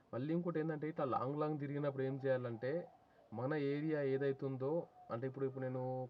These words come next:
కాపురాకు వచ్చిన, నాకు ఏరియా సుచిత్ర, జీడిమెట్ల, అల్వాల్ అట్లా వస్తుంది. అట్లాంటి వచ్చినాయి టక్కున తీసుకోవాలా. రేటు ఒక యాభై రూపాయలు తక్కువ వచ్చినా కానీ అట్లాంటి బుకింగ్లు తక్కువ తీసుకు-, ఆ, తొందర తొందర తీసుకుంటే మనం ఇక్కడ నుంచి వెళ్ళిపోతే అక్కడ మనకు ఫేవర్ ఉంటుంది కాబట్టి అక్కడ ఏ బుకింగ్ అయినా మనం కొట్టేస్తాం.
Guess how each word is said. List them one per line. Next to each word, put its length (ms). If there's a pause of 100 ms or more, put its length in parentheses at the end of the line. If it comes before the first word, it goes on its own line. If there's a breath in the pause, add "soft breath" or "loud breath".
కాపురాకు 340
వచ్చిన, 280 (420 soft breath)
నాకు 240
ఏరియా 340
సుచిత్ర, 520
జీడిమెట్ల, 500
అల్వాల్ 340
అట్లా 180
వస్తుంది. 280 (380 loud breath)
అట్లాంటి 480
వచ్చినాయి 360
టక్కున 300
తీసుకోవాలా. 560 (340 soft breath)
రేటు 320
ఒక 100
యాభై 280
రూపాయలు 220
తక్కువ 280
వచ్చినా 180
కానీ 280 (340 loud breath)
అట్లాంటి 280
బుకింగ్లు 480
తక్కువ 260
తీసుకు-, 340
ఆ, 220 (120)
తొందర 200
తొందర 220
తీసుకుంటే 460
మనం 180
ఇక్కడ 140
నుంచి 160
వెళ్ళిపోతే 480 (300 soft breath)
అక్కడ 220
మనకు 240 (100)
ఫేవర్ 260
ఉంటుంది 240
కాబట్టి 360
అక్కడ 200
ఏ 140
బుకింగ్ 300
అయినా 160
మనం 180
కొట్టేస్తాం. 460